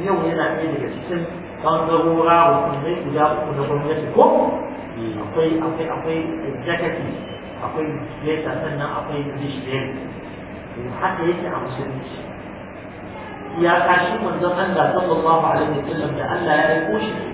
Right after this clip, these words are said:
Speaker 1: sai ya haɗa maka, maka duka waɗannan rukunai guda uku. Manzon sallama ya yi tasarrufi, wato ya aiki a matsayin shi ne shugaban ƙasa. Sannan ya aiki a matsayin shi ne musharri'i,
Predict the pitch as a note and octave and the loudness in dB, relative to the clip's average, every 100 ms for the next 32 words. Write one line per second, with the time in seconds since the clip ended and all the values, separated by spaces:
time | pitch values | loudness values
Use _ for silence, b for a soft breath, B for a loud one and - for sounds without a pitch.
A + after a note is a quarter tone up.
0 | - - E3+ E3+ - - - - - - | -10 -6 -2 0 2 2 2 2 -2 -2
1 | - - - F3+ E3 D#3+ D3+ D3 C#3 B2 | -2 0 -2 0 2 2 2 0 0 -2
2 | B2 C#3 B2 - A#2 A#2 - - - - | -2 0 -2 -2 -2 -2 -4 -6 -10 -12
3 | - - - - - - - C3 C3+ F#3 | -12 -12 -12 -12 -12 -12 -10 -6 -2 0
4 | F#3 F#3+ F#3 D#3 F3 G3+ F#3 D3+ F3+ F3+ | 0 0 2 6 8 8 6 2 2 2
5 | D3 C#3 - - - - C#3+ C#3+ D3 D3+ | 2 -2 -4 -6 -8 0 4 4 4 4
6 | F#3 - G#3+ G#3 E3+ D3 D3+ F3 E3 F#3 | 4 6 2 2 -2 -2 -2 -2 -4 -4
7 | E3+ C3+ - B2+ C3+ C3+ - - C3 - | -4 -4 -4 -2 0 0 0 0 -2 -4
8 | - - - - - - - - - - | -10 -12 -12 -14 -14 -14 -14 -14 -14 -12
9 | D#3 D3 F3 F#3+ G3 G3+ G3+ G#3 - D#3 | -8 -4 -2 0 0 2 2 2 0 -2
10 | F3+ D#3+ E3 F3+ D#3+ C#3+ C3+ G3+ A3 F3 | -2 -2 -2 -2 -2 -2 0 2 4 2
11 | D#3 D3 C3+ | -2 -2 -4